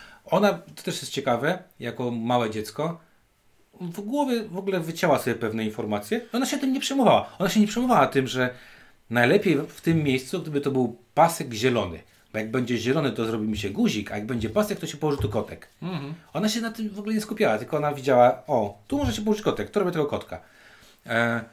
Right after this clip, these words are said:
Speaker 1: i muszę przyznać, że byłem w szoku, jak dobrze jej poszło, mimo jakby nie, nieznania gry i nieznania tych wszystkich rzeczy. Natomiast z tobą się inaczej gra, bo z tobą, ja właśnie mówię, z tobą już zaczynam grać pod tytułem,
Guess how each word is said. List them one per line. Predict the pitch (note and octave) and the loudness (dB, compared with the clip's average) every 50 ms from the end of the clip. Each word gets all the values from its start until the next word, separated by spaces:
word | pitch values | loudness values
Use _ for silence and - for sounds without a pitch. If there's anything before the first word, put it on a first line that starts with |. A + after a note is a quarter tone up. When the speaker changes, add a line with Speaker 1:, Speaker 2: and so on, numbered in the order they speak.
| _ _ - | _ _ -6
Speaker 1:
i | C3+ C3+ | -4 -2
muszę | D#3+ F3+ - A#3 | -2 0 0 0
przyznać, | G#3+ - - D3 A#2+ A#2 C3 D3 F3 D#3+ | 0 0 0 0 0 0 0 -2 -2 -4
że | C#3+ C#3+ D3+ | -4 -6 -6
byłem | D3 D3+ D#3+ D#3+ D#3+ D#3 | -4 -2 0 0 0 0
w | D#3+ - | -2 -6
szoku, | - - B2+ G#2+ G#2+ - C#3+ E3+ F#3+ | -4 -2 -2 -2 -2 -2 -2 0 0
jak | D#3+ D#3+ D3 B2+ | 0 0 0 0
dobrze | A#2+ D3+ E3+ E3 - D3+ C#3 | 2 2 2 2 0 0 2
jej | C3+ B2+ | 2 2
poszło, | - - A2 G#2 G#2 - - D#3 F#3 | 2 0 -2 -2 -2 -2 -4 -2 -2
mimo | F#3 E3 D#3+ E3 F#3 F#3+ G3+ G#3+ G#3 G#3 - - | 0 -2 -2 0 0 0 0 0 -2 -4 -8 -10
jakby | F3 E3 E3+ F3 F#3+ F3+ | -10 -8 -8 -6 -6 -4
nie, | F#3 G3+ G3+ - | -4 -6 -6 -6
nieznania | D#3 E3 D#3+ - F#3+ F#3 E3 D3 B2 | -6 -6 -4 -2 -2 0 0 0 -2
gry | A2 A2 G#2+ A2 A#2 B2+ C#3+ C#3+ | -2 -2 -2 0 2 2 2 2
i | B2+ C3+ C3+ C#3 C3+ - - - - - | 0 -2 -2 -4 -4 -6 -10 -18 -10 -4
nieznania | B2+ C3+ E3 F3 E3 | 0 0 2 2 2
tych | D#3 C#3+ - | 2 0 -2
wszystkich | - - - D3 C3 | -6 -8 -8 -6 -2
rzeczy. | A#2 A#2+ G2+ - - - E2+ - - - - - _ _ - | 0 0 0 -2 -4 -8 -12 -14 -20 -20 -20 -20 _ _ -8
Natomiast | A2 D3+ D3+ D3+ D3 - - - | -2 0 0 0 0 -4 -10 -8
z | - | -4
tobą | - D3 D3 D#3+ | -2 0 0 0
się | E3 G#3+ | 2 4
inaczej | G#3+ B3 A#3 - - C3 A2+ G2+ | 4 6 6 4 4 2 0 0
gra, | G2+ F#2+ F2+ F2 | 0 -2 -2 -2
bo | G2 G#2 G#2 | -4 -6 -6
z | - | -4
tobą, | - C#3 C3+ D3+ D3+ | -2 0 0 0 0
ja | D3 D3 - | 0 -2 -2
właśnie | B2 B2+ C#3 - - D#3 | 0 0 -2 0 0 -2
mówię, | D3+ B2+ G2+ G2 | -2 0 -2 -2
z | - | -2
tobą | - D#3 F3+ G3+ F#3 | 0 0 2 2 2
już | D3+ C#3+ | 0 -2
zaczynam | D3 - - D3+ D#3 D3 | -4 -4 -2 -2 0 2
grać | C3 C3 C3 B2+ | 2 2 2 2
pod | - - G#2+ - | 0 -4 -14 -16
tytułem, | - G#2+ - A#2 A2+ A#2 A#2+ A#2+ B2+ | -14 -8 -4 -2 0 2 2 0 -2